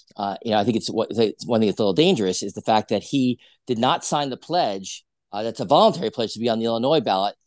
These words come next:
that would say that you're against advocating for the overthrow of government. He signed that pledge in sixteen. He signed it in twenty. Did not sign it this year. I think you're right. Iowa is gonna be a coronation, but after Monday,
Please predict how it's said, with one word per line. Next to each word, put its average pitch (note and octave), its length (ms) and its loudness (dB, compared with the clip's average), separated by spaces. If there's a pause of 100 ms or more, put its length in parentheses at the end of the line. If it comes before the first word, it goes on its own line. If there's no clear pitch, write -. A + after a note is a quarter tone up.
(160)
that G#2 160 -10
would A2+ 180 -8
say B2+ 260 4
that A#2 80 4
you're A2+ 160 4
against A#2+ 340 2
advocating A2 420 0
for A#2+ 60 -6
the G#2 80 -4
overthrow G#2 380 -2
of - 80 -4
government. F#2+ 380 -4
He F#2 120 -14
signed C#3+ 400 2
that C#3 120 0
pledge B2 240 -2
in A2+ 60 -8
sixteen. A2+ 420 -8
He G2+ 60 -6
signed A2+ 300 0
it A#2 40 0
in G2+ 60 -6
twenty. G#2 300 -6
Did F#2+ 120 -2
not G2+ 220 0
sign G2+ 160 0
it E2+ 60 -4
this - 180 -6
year. D#2 260 -8
I - 300 -20
think D#3 140 4
you're D3 100 8
right. C#3 220 6 (280)
Iowa B2+ 420 2
is G#2 160 -6
gonna A2+ 160 -4
be A2 220 -4
a - 60 -12
coronation, B2+ 560 -2 (240)
but G#2+ 100 0
after C#3+ 260 4
Monday, C#3+ 560 2